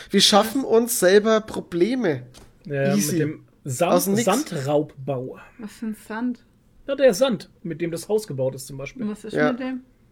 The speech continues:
Speaker 2: Ja, der,
Speaker 1: Ja,
Speaker 2: der
Speaker 1: der
Speaker 2: kommt
Speaker 1: Sand
Speaker 2: ja her.
Speaker 1: kommt ja irgendwo her aus dem Wasser. Und da, wo die den Sand hernehmen, muss der Sand irgendwo wieder anders nachfließen. Und so schaffst du Probleme.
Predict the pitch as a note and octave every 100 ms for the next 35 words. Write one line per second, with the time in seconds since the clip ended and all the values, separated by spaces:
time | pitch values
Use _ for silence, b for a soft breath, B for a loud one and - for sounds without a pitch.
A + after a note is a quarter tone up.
0 | _ _ - D3 C3 E3 F3+ G3+ A3+ G3+
1 | G#3+ A#3+ A#3 A3+ A3+ G#3+ G#3+ G#3 G3 G3+
2 | A3 F#3 F#3 F#3 D#3 B2+ B - E3+ G3
3 | A3 G#3 G3 F#3+ F3 F#3 F3 D#3+ F#3 A3+
4 | B3 A#3 G#3+ - G3 G#3 G#3 - G3 A3+
5 | G#3+ G3 G3+ F#3+ C#3 G3 G3+ G3 D#3 E3+
6 | G3+ - E3 D3 D#3 B B - D#3 F#3+
7 | G#3 G#3+ A3 A3 G3 G#3 F3+ D#3+ F3+ D#3+
8 | C3